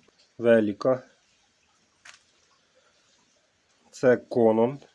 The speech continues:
Ось така довга пальчикова ягідка. Так, і це у нас флагман. Так, ідемо далі. Тут у ящику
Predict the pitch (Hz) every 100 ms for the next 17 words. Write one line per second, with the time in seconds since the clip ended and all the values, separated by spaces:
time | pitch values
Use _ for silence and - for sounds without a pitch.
0 | _ _ _ - _ _ - 123 - 120
1 | 127 120 123 120 117 117 117 113 - 113
2 | 113 117 117 117 - 110 - - _ _
3 | _ - _ _ _ _ - _ _ _
4 | _ _ _ _ _ _ _ _ _ _
5 | _ _ _ _ _ _ _ _ _ _
6 | - 110 - 110 - 139 139 131 135 -
7 | - - - 135 131 107 101 92 - _
8 | _ _ _ _ _ _ _ _ _ _
9 | _ _ _ - _ - 104 - 110 120
10 | 120 110 117 107 98 101 - - - -
11 | - _ _ _ _ _ _ _ _ _
12 | _ - 123 120 113 120 113 110 - -
13 | 117